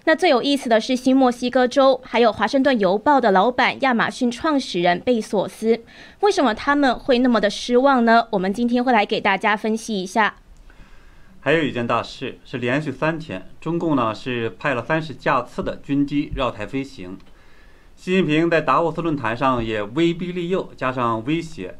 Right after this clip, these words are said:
Speaker 2: 要各国放弃对中共的冷战、热战、贸易战。外界都认为这是习近平用各种方式施压，在测试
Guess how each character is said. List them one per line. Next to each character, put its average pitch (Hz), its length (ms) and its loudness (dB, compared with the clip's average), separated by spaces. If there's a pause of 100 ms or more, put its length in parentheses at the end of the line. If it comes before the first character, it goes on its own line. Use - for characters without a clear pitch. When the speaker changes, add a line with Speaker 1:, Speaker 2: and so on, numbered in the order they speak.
Speaker 2:
要 139 380 2
各 165 360 2
国 113 440 -4 (240)
放 170 260 0
弃 - 80 -6
对 117 140 -4
中 170 240 -4
共 170 200 -2
的 107 260 -4
冷 113 300 -6
战、 139 240 -2
热 147 220 -2
战、 107 220 -2
贸 135 240 0
易 95 60 -4
战。 98 280 -8 (220)
外 160 160 2
界 147 80 -2
都 151 140 0
认 147 200 -2
为 95 160 -4
这 143 100 -4
是 120 260 -8
习 147 180 -12
近 156 120 -2
平 131 120 -4
用 135 120 -2
各 143 160 -4
种 117 120 -4
方 170 240 -2
式 117 320 -10 (500)
施 - 300 -6
压， 180 300 2 (540)
在 147 280 4
测 165 260 0
试 151 380 -4